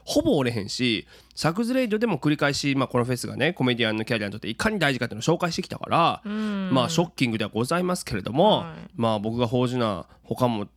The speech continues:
Speaker 1: の人は誰も報じないかもしれへんなということで、
Speaker 2: うん。
Speaker 1: やるしかないんですけど、
Speaker 2: はい。
Speaker 1: まあ、とにもかくにもこのJust for Laughsっていうのはもう世界最大のコメディフェスティバルなわけですよ。
Speaker 2: うん。
Speaker 1: で、まあ、これよく一般的に言われんねんけど、僕二千十八年出たスコットランドで行われるね、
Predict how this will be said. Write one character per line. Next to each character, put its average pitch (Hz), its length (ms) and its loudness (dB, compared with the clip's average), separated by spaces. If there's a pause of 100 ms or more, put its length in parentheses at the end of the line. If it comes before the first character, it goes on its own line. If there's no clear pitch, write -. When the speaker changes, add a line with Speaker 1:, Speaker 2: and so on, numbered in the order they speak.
(120)
Speaker 1:
の 107 200 -4
人 107 160 -6
は 104 80 -2
誰 113 140 2
も 131 100 -2
報 120 140 0
じ 139 80 -4
な 139 60 2
い - 40 -4
か 117 80 -2
も 113 60 -2
し - 120 -2
れ 120 100 2
へ 113 80 -2
ん 110 40 0
な 156 100 4
と - 80 -4
い 127 40 0
う - 20 -2
こ 107 60 -2
と - 100 -16
で、 131 360 2 (260)
Speaker 2:
う 254 40 -12
ん。 233 60 -8
Speaker 1:
や 123 100 6
る 131 80 4
し - 60 -4
か 117 80 0
な 113 80 2
い 143 40 2
ん 147 40 2
で 120 60 0
す - 100 -8
け - 80 -12
ど、 151 400 2
Speaker 2:
は 85 80 -10
い。 - 160 -14 (580)
Speaker 1:
ま 110 80 -2
あ、 - 20 -14
と 185 140 0
に 240 100 2
も 147 120 0
か 139 160 0
く 160 80 -2
に 131 60 0
も 101 100 -4
こ 107 80 -2
の 101 80 -2
Just 92 320 -6
for 147 180 -2
Laughs 156 220 -6
っ 95 40 -8
て - 120 -12
い - 20 -6
う 92 40 -8
の 95 60 -10
は 92 40 -12
も 95 60 -12
う - 20 -14
世 - 160 2
界 170 220 2
最 135 260 2
大 175 160 4
の 180 80 0
コ - 120 -6
メ 156 100 2
デ 160 80 0
ィ 156 40 0
フ 156 120 0
ェ 190 40 0
ス - 60 -4
テ - 60 -6
ィ - 20 0
バ 127 60 2
ル 107 80 -2
な 98 40 -4
わ 104 60 -4
け 104 60 -8
で - 80 -10
す - 100 -8
よ。 - 160 -6 (140)
Speaker 2:
う 214 40 -14
ん。 202 320 -12 (220)
Speaker 1:
で、 247 80 6
ま 277 80 6
あ、 - 20 -10
こ - 60 -4
れ 143 80 0
よ 220 80 2
く 240 120 -2
一 156 120 -6
般 185 120 2
的 190 100 -2
に 196 80 0
言 190 80 0
わ 190 80 0
れ 185 80 0
ん 180 80 -4
ね 147 80 -4
ん - 20 -8
け - 80 -10
ど、 139 280 0 (220)
僕 196 300 2
二 202 140 2
千 277 260 0
十 151 180 0
八 196 240 0
年 110 120 -2
出 104 80 -2
た - 120 -8
ス - 120 -6
コ 175 120 2
ッ - 20 -2 (120)
ト 190 100 2
ラ 143 60 0
ン 107 120 -4
ド 92 100 -10
で 85 100 -8
行 - 180 -4
わ 98 120 0
れ 90 60 -4
る 110 100 -2
ね、 214 220 0